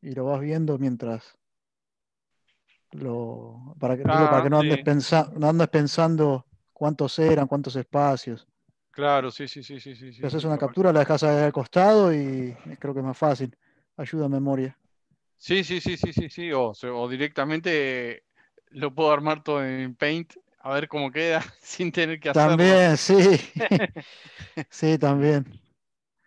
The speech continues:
Speaker 2: Eso sí, puede ser. Sí, sí. Sí, porque esto es solo para mirar a ver qué tal. Después, claro.
Speaker 1: Claro.
Speaker 2: Hay que.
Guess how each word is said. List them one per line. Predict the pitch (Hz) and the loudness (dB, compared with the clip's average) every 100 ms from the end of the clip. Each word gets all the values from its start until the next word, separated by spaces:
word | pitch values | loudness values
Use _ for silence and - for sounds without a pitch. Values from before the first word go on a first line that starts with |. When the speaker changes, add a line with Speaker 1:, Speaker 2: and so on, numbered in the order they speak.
| _ _ _ 127 | _ _ _ _
Speaker 2:
Eso | 101 107 98 | -20 -20 -20
sí, | 95 98 _ _ _ _ _ | -20 _ _ _ _ _ _
puede | 90 90 | -20 -12
ser. | 143 - _ _ | -12 -12 _ _
Sí, | - - 92 | -20 -20 -20
sí. | 101 - - - - - - - _ _ _ _ _ _ _ _ _ _ _ _ - | -20 -20 -20 -20 -20 -20 -20 -20 _ _ _ _ _ _ _ _ _ _ _ _ -20
Sí, | - 160 | -14 -8
porque | 156 | -6
esto | 160 214 | -4 -6
es | |
solo | - 196 190 | -6 -6 -6
para | 151 123 | -4 -6
mirar | 117 127 156 | -6 -4 -2
a | 135 | -2
ver | 131 | -4
qué | 120 | -8
tal. | 110 127 110 98 | -4 -4 -6 -12
Después, | 104 139 147 - | -12 -10 -10 -12
claro. | 127 131 | -6 -2
Speaker 1:
Claro. | 147 147 127 123 _ _ _ _ _ _ _ _ _ _ | 0 0 -2 -10 _ _ _ _ _ _ _ _ _ _
Speaker 2:
Hay | 101 | -20
que. | 101 92 | -20 -20